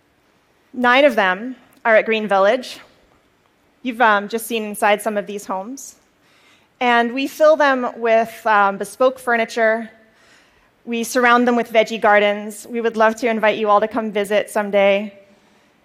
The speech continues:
And while you're there, you can also see Green School. We keep building classrooms there each year, as well as an updated fairy mushroom house.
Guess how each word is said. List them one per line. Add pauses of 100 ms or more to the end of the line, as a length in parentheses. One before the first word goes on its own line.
(100)
And
while
you're
there,
you
can
also
see
Green
School. (600)
We
keep
building
classrooms
there
each
year, (640)
as
well
as
an
updated
fairy
mushroom
house.